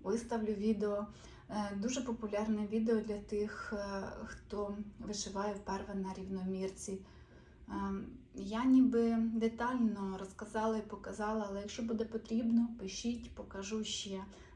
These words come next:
Зараз я ще буду пробувати нову тканинку для вишивки бісером, я вам розповідала, це Левада.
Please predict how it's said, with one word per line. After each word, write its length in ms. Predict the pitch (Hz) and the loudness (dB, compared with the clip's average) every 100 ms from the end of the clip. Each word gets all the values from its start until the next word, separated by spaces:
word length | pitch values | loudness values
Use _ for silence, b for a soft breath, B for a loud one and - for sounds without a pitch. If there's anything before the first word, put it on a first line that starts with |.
| - | -6
Зараз 420 | 208 220 220 214 | 0 2 2 0
я 120 | 214 | -2
ще 180 | - 208 | -2 -4
буду 240 | 214 196 | -6 -8
пробувати 560 | - 220 202 202 196 214 | -4 -4 -2 -4 -2 2
нову 260 | 226 220 | 4 2
тканинку 600 | 202 - 208 233 277 277 | -2 -4 0 2 2 0
для 140 | 247 240 | 0 0
вишивки 500 | 247 240 226 - 233 | -2 -2 -4 -4 -8
бісером, 600 | 233 233 226 220 214 220 | -6 -6 -6 -6 -6 -6
я 120 | 214 | -6
вам 160 | 214 208 | -6 -6
розповідала, 680 | 220 233 220 196 214 208 | -8 -10 -8 -6 -4 -4
це 180 | 208 220 | -6 -4
Левада. 560 | 214 208 208 202 202 | -4 -4 -4 -4 -4